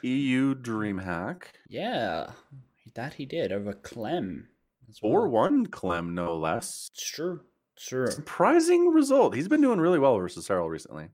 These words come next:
Speaker 1: And everybody, honestly.
Speaker 2: Yeah.
Speaker 1: Zergs especially.
Speaker 2: Yeah, I mean, Serral did knock Clem into the losers bracket, so
Speaker 1: Mm-hmm,
Speaker 2: kinda just a
Speaker 1: mm-hmm.
Speaker 2: repeat
Speaker 1: Oh,
Speaker 2: of something
Speaker 1: okay,
Speaker 2: that
Speaker 1: so
Speaker 2: had already happened.
Speaker 1: So
Speaker 2: Um,
Speaker 1: recent results make sense. Yeah.
Speaker 2: Yeah. Oh,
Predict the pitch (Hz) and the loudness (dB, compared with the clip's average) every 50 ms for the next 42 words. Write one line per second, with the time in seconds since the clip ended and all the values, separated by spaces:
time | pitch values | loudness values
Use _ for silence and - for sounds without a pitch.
0 | - - 92 98 117 117 92 76 76 80 80 78 85 82 78 - - - - - | -12 -6 -2 0 0 0 0 -4 -6 -8 -8 -10 -10 -12 -14 -14 -16 -16 -16 -18
1 | _ _ _ _ _ _ _ _ _ _ _ _ _ _ _ _ - 104 107 95 | _ _ _ _ _ _ _ _ _ _ _ _ _ _ _ _ -4 0 0 0
2 | 82 80 - 87 - - - - - - - 90 95 - _ _ - 196 214 226 | 0 -2 -6 -10 -8 -8 -8 -8 -8 -8 -10 -10 -10 -12 _ _ -12 -8 -6 -4
3 | 220 202 190 - - 185 170 170 175 175 175 170 170 160 - _ _ _ _ _ | -4 -4 -4 -6 -4 -2 0 2 2 2 2 2 0 -2 -6 _ _ _ _ _
4 | _ _ _ _ _ _ - - - - 170 160 175 175 143 123 131 127 127 127 | _ _ _ _ _ _ -14 -6 0 4 6 6 6 6 4 4 2 2 2 2
5 | 127 123 117 - - - 131 127 117 117 113 113 110 - 117 107 98 98 101 104 | 0 -2 -2 -6 -10 -8 -4 -4 -2 -2 -2 -4 -6 -6 -6 -6 -6 -4 -4 -4
6 | 101 104 104 104 - - 104 101 104 - - 120 113 - - _ _ _ _ _ | -6 -8 -10 -10 -6 -6 -6 -6 -6 -6 -6 -6 -6 -6 -10 _ _ _ _ _
7 | - - - 107 101 101 98 95 92 92 _ _ _ _ _ _ _ _ _ _ | -18 -14 -10 -8 -6 -6 -6 -8 -10 -14 _ _ _ _ _ _ _ _ _ _
8 | _ _ _ - 123 120 117 120 101 92 120 113 107 107 120 110 101 92 107 - | _ _ _ -6 -2 -2 0 0 0 0 -2 -2 -4 -4 -4 -2 -2 0 0 2
9 | 151 143 117 117 110 104 98 107 107 98 95 98 101 101 95 95 92 95 95 - | 4 4 4 2 2 2 2 0 0 -2 -4 -2 -2 0 0 -2 -4 -8 -12 -14
10 | 104 95 - - 117 120 117 _ _ _ _ _ _ _ _ _ _ _ _ _ | -14 -14 -14 -12 -12 -14 -14 _ _ _ _ _ _ _ _ _ _ _ _ _
11 | _ _ _ - 107 101 101 101 107 127 135 123 - - 107 - - 85 92 87 | _ _ _ -14 -12 -10 -6 -2 2 2 2 2 2 0 -2 -2 -2 -4 -4 -2
12 | 85 82 80 82 80 - - 78 - - - - - - - - 58 - - - | -2 -2 -4 -4 -6 -8 -10 -10 -10 -12 -12 -14 -12 -12 -12 -12 -12 -12 -12 -14
13 | - - _ - - - - 110 95 73 - - - - _ _ - 156 160 156 | -14 -16 _ -16 -10 -6 -4 -4 -4 -4 -6 -12 -18 -20 _ _ -4 -2 -2 -2